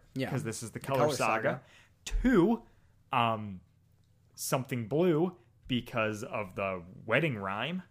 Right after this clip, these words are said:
Speaker 1: Mm-hmm.
Speaker 2: Something old, something
Speaker 1: Something
Speaker 2: new,
Speaker 1: new.
Speaker 2: something borrowed, something blue,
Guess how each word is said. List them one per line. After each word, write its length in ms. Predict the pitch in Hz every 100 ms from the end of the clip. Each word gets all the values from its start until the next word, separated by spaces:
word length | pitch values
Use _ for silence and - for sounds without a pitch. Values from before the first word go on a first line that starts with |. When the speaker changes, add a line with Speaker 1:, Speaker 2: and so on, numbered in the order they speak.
| -
Speaker 1:
Mm-hmm. 380 | 147 127 117 110 110
Speaker 2:
Something 360 | - 90 95
old, 340 | 110 110 107 98
something 300 | - 123 104
Speaker 1:
Something 100 | 117
Speaker 2:
new, 260 | 147 143
Speaker 1:
new. 60 | 135
Speaker 2:
something 340 | 127 107 104
borrowed, 480 | 101 123 123 117 117
something 300 | - 92 104 104
blue, 440 | 165 175 165